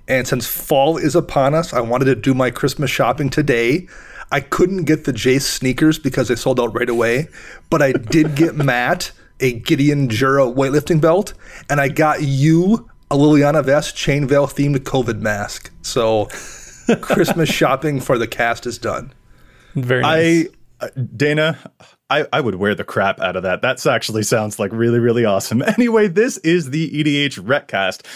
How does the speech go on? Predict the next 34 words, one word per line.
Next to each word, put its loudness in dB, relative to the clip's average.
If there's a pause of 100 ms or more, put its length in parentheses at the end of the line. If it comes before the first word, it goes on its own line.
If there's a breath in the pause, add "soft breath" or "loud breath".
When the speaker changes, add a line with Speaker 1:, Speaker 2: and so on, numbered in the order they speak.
Speaker 3:
E 0
D 4
H 0
Rec 0
is 0
the -2
best -2
deck 0
building 0
resource 0
on 2
the 2
web 2
for -2
the 0
Commander 2
format, 0 (220 loud breath)
compiling 2
data 0
from -4
deck 0
lists -6
all 4
over 2
the -2
internet 2
to -16
provide 0
helpful 0
recommendations -2 (100)
for 2
new 0
Commander 0
decks. 0